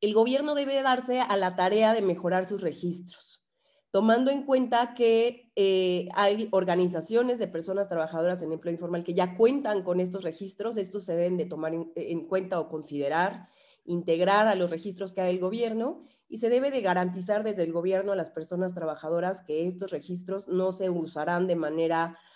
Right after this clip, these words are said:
eh, punitiva, sino más bien que se usarán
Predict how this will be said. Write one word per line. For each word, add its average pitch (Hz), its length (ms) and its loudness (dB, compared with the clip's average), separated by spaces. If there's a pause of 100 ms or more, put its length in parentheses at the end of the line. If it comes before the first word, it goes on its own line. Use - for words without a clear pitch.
(280)
eh, 175 420 0
punitiva, 226 840 2 (280)
sino 196 400 -2
más 214 360 4
bien 262 640 2
que 175 100 0
se 180 120 -4
usarán 185 580 -2